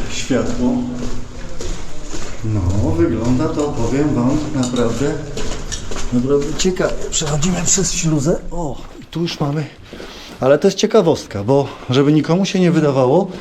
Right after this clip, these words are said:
że to jest czysta skała. To nie jest skała. Ta skała wzmocniona jest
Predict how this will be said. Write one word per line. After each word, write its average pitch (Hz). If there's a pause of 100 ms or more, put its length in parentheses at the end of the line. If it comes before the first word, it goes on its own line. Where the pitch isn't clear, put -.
(300)
że 123
to 175
jest 165
czysta -
skała. 104 (760)
To 151
nie 214
jest 202
skała. 101
Ta 113
skała 175
wzmocniona 165
jest 147